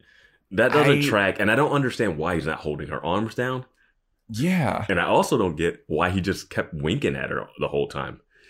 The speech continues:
Speaker 1: You, you
Speaker 2: <laughs>
Speaker 1: saw her stalking you this, you saw her stalking you for days in the hospital, and you were like, "Oh, I'll kill the doctor who's testing out a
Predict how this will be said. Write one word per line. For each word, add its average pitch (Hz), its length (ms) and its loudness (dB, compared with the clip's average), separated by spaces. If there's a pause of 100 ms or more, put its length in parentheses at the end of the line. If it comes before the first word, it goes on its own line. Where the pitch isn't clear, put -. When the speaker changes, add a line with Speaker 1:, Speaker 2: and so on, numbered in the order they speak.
(120)
Speaker 1:
You, - 140 2
you - 180 8
Speaker 2:
<laughs> - 40 6
Speaker 1:
saw 214 300 4
her 208 140 6
stalking 139 540 4
you 104 100 4
this, 95 240 0 (300)
you 156 100 2
saw 208 160 4
her 190 100 2
stalking 139 440 0
you 104 80 -2
for 90 140 -2
days 90 380 2
in 80 80 0
the 76 100 -2
hospital, 71 540 -2
and 76 120 0
you 80 80 2
were 80 60 4
like, 80 200 2 (280)
"Oh, 92 80 4
I'll 90 120 4
kill 113 200 2
the 80 80 0
doctor 73 640 -4 (400)
who's - 260 -4
testing 78 460 -4
out 69 140 -2
a 64 100 -4